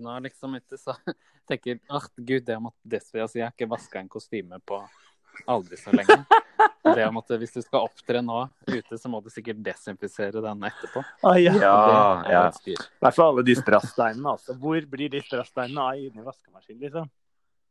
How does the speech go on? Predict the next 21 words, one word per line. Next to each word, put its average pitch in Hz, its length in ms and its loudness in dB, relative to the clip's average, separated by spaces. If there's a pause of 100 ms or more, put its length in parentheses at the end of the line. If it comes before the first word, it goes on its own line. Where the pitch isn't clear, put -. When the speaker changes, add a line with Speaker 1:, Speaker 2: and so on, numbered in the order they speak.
(260)
Speaker 1:
Ja. 113 300 -8
Speaker 2:
Stopper 135 340 -12
i 131 40 -8
filteret. 117 360 -14
Speaker 1:
Jeg 127 80 4
har 127 100 6
jo 127 60 4
faktisk, 117 460 -6
jeg 127 240 -2
gjorde 110 180 -2
jo 113 100 -2
faktisk 120 420 -6
en 110 260 -6
Speaker 3:
Ja, 110 60 -12
det - 20 -16
Speaker 1:
dragopptreden 101 640 2
Speaker 3:
gjorde 101 220 0
du 98 60 -2
jo. 104 80 -4
Speaker 1:
her, 107 120 -12
eh, 107 180 -14